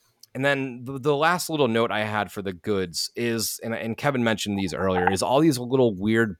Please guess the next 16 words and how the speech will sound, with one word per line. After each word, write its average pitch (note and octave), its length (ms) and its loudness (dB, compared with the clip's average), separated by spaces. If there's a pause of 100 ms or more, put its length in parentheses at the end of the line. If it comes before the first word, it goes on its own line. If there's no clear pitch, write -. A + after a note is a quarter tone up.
background G2 520 2
storylines G2+ 800 2
paying F2 340 -6
off. D#2 400 -8 (520)
You A2 80 -8
know, G#2+ 100 -4
in A#2+ 80 -4
the A#2+ 80 -2
beginning B2+ 500 0
of A2+ 140 -2
the A2+ 100 2
movie, G2 480 -2 (300)
Marty A#2+ 340 4
sees A#2+ 460 -2
that G2+ 260 -4
truck - 500 -2